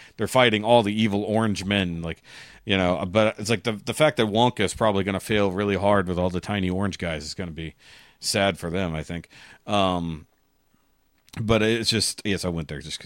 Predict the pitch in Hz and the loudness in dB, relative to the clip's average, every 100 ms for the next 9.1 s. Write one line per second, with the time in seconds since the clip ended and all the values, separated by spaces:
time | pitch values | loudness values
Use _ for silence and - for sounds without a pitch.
0 | - 80 - - - - 73 - - - | -14 -16 -16 -16 -14 -12 -14 -16 -20 -20
1 | - - 101 90 87 80 - - _ _ | -20 -4 0 2 0 -2 -6 -18 _ _
2 | _ - 113 113 110 110 95 - - - | _ -2 2 2 2 0 -2 -4 -10 -14
3 | - - 113 101 80 69 - 92 98 82 | -20 -4 2 2 0 -6 -10 -6 -6 -8
4 | 95 - - _ _ _ - - - - | -8 -10 -12 _ _ _ -20 -20 -20 -20
5 | - - 107 127 143 156 120 123 156 151 | -20 -2 4 8 6 6 4 6 4 2
6 | 143 - 135 123 113 98 - 139 185 180 | 0 2 2 2 0 -4 -2 2 2 2
7 | - 185 135 - - 127 123 120 104 98 | 2 2 2 -2 -2 0 0 0 -2 -2
8 | - 107 98 95 92 87 82 80 73 67 | -2 0 0 2 0 0 -2 -4 -6 -10